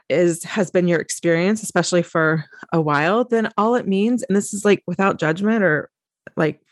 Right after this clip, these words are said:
I don't want you to judge yourself or whatever, it just is what it is. Like, it just means that there's another layer of,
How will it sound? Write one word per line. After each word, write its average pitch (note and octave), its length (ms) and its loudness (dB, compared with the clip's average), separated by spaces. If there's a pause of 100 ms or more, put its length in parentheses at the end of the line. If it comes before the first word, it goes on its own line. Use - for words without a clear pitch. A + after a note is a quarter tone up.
(180)
I E3+ 120 -2
don't F#3 100 2
want F#3+ 120 0
you F#3+ 80 -2
to D#3+ 60 -4
judge F3 160 2
yourself D#3+ 400 0
or C#3 200 0
whatever, D#3 380 0
it G#3+ 100 0
just - 300 -4
is D#3 160 0
what D3+ 100 2
it C#3+ 60 0
is. F#3+ 220 0
Like, A3+ 180 -2 (540)
it A#3+ 60 4
just - 280 0
means G3+ 220 2
that - 180 -2
there's F3 160 2
another D#3+ 320 0
layer C#3+ 320 2
of, C#3+ 180 -4